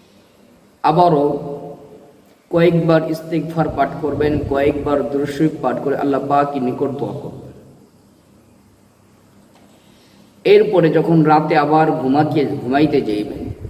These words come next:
ঘুমানোর পূর্বে ওজুর সহিত পবিত্র বিছানায় বসে কেবলামুখী হয়ে বসবেন। বসে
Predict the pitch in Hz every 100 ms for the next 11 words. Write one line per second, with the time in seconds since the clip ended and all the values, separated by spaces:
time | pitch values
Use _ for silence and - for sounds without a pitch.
0 | - - - - - - - - - -
1 | - 143 - _ 123 143 151 175 185 170
2 | - 139 135 156 165 - - - - -
3 | - _ _ _ _ _ _ - 180 175
4 | 196 180 - 156 123 - - - - -
5 | - - _ _ _ _ _ _ _ _
6 | - 160 170 - 170 160 143 - 170 160
7 | 143 131 135 - 165 - 165 156 156 139
8 | 139 147 151 131 117 104 76 - - -
9 | - - - - - - - - - _
10 | _ _ - _ - _ _ 151 143 156
11 | 185